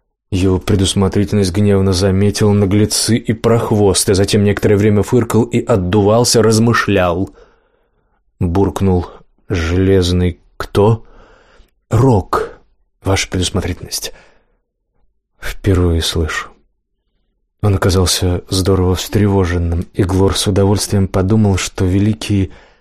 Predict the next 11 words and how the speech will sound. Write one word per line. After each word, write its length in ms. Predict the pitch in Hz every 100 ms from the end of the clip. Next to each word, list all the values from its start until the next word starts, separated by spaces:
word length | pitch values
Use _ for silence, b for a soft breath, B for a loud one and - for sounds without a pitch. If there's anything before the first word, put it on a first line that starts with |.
| b b b b _ -
тоже 360 | 110 90 90
боятся. 720 | 92 104 95 82 80 - - - - _ _ _ _ _ _ _ _ _ _ _
"Я 360 | 101 87 98 95
осмелюсь 380 | - 101 90 -
спросить 600 | - 95 92 - 98 -
вашу 300 | 90 - 90
предусмотрительность", 1080 | 87 87 87 92 90 117 - 98 - - B B _ _
командор 320 | - 90 85
кивнул, 380 | 87 95 90 90 b b b b b b b _
"чьей 520 | - 107 135 147 - -
рекомендацией 1200 | 127 - 131 139 131 117 104 - - 90 90